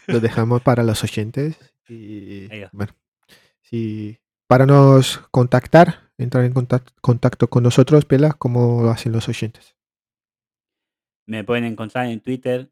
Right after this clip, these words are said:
Speaker 2: en J P Blanco D B y como siempre, D B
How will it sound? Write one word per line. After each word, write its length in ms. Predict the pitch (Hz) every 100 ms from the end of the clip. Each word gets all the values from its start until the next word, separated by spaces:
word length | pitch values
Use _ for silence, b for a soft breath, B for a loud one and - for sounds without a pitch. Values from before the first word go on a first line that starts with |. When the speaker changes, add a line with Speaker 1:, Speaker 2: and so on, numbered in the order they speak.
| -
Speaker 2:
en 200 | 113 110
J 400 | - 123 - 107
P 100 | 110
Blanco 420 | 113 117 113 110
D 120 | 104 104
B 300 | 117 139 _
y 80 | -
como 240 | _ 87 80
siempre, 440 | - 92 95 95 _ _ _
D 160 | 87 85
B 240 | 85 82